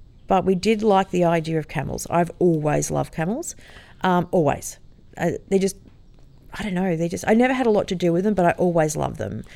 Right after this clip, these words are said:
Um, and so we opened Camelot Dairies in two thousand and sixteen, uh, and then progressed from there, milking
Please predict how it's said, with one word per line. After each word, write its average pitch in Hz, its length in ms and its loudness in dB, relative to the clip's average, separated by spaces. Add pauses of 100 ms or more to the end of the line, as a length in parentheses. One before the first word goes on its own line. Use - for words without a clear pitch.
(400)
Um, 170 720 0 (200)
and 180 520 0
so 196 140 -2
we 180 80 2
opened 208 480 2
Camelot 185 380 -2
Dairies 170 380 0
in 170 80 -4
two 170 140 -6
thousand 170 300 -4
and 160 80 -6
sixteen, 240 600 -6 (600)
uh, 185 320 2
and 185 180 2
then 175 160 2
progressed 170 440 -2
from 175 140 -2
there, 175 220 2
milking 180 720 0